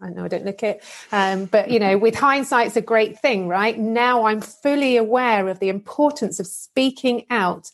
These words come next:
and engaging conversation and telling kids, "If you're frightened, you still tell us." And I guess because I was so fearful,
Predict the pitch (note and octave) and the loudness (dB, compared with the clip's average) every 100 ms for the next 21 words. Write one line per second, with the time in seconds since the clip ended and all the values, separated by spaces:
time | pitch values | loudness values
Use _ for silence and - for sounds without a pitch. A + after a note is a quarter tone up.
0 | - G3+ F#3+ F3+ G#3 G3+ G#3 G3+ F#3+ G3 | -4 0 0 0 2 2 2 0 -2 -2
1 | F#3+ F#3 F#3+ G3 F#3+ F#3 F3 - - - | -4 -6 -4 -2 -2 -4 -8 -10 -20 -6
2 | A#3 A#3+ - E4 F4 D#4 A#3+ - - _ | -4 0 2 2 2 4 2 0 -14 _
3 | _ B3+ C4+ C4 B3+ C4 C#4 C#4 G#3 A#3 | _ -2 2 0 2 2 2 2 0 0
4 | D4+ - _ - B3 - C4+ C4+ - C4 | -2 -10 _ -2 -2 2 2 2 2 0
5 | - E3+ - - _ _ _ _ _ _ | 0 -4 -14 -20 _ _ _ _ _ _
6 | _ _ _ _ _ _ _ _ _ _ | _ _ _ _ _ _ _ _ _ _
7 | - A3 A3+ C4 - B3 A#3 C#4 C4 A3+ | 0 2 4 2 0 -2 -2 0 2 2
8 | A#3 A#3+ A3 G#3+ C4+ C4 B3+ - G3 G3 | 0 2 0 2 2 4 2 -2 -2 -4